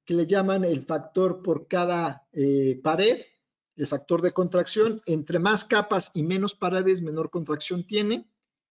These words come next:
Y logramos una,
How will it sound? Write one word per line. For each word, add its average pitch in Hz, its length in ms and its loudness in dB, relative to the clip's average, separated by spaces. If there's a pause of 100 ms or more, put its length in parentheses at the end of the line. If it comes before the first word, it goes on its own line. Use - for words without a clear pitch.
(120)
Y 277 340 4
logramos 196 800 0 (1160)
una, 196 680 0